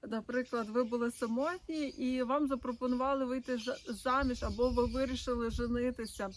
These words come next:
Або, наприклад, е, ви завагітнієте, або, е, у вас, е, буде поповнення в сім'ї, е, ви народите дитину, або, наприклад, е,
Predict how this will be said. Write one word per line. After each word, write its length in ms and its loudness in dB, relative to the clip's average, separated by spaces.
Або, 340 0
наприклад, 760 0
е, 400 -4
ви 100 0
завагітнієте, 1000 0
або, 540 0
е, 280 0
у 220 -2
вас, 800 0
е, 540 0
буде 300 0
поповнення 800 4
в 60 -2
сім'ї, 720 0
е, 340 2
ви 260 2
народите 540 0
дитину, 500 0
або, 340 -2
наприклад, 640 0
е, 720 0